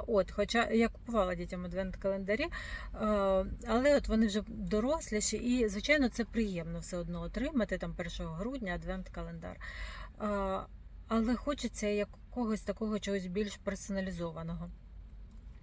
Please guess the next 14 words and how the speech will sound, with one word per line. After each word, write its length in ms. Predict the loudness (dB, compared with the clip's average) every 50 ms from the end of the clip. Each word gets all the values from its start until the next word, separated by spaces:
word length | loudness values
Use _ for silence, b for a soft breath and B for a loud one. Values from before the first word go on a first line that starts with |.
| -8
І 100 | -6 -6
от 120 | -6 -6 -4
я, 140 | -4 -2 -2
е, 460 | -2 -4 -6 -8 -6 -6 -6 -4 -4
не 100 | -4 -4
знаю, 300 | -2 -2 -2 -2 -2 -2
ще 140 | -4 -4 -4
не 100 | -4 -6
купувала 480 | -8 -10 -10 -8 -8 -6 -6 -6 -6
їм 140 | -6 -6 -8
саме 260 | -8 -8 -10 -10 -8
календар 520 | -8 -6 -6 -6 -6 -4 -4 -2 -2 -4 -4 -8 -8
цього 240 | -8 -6 -6 -6
року. 300 | -8 -8 -8 -6 -6 -6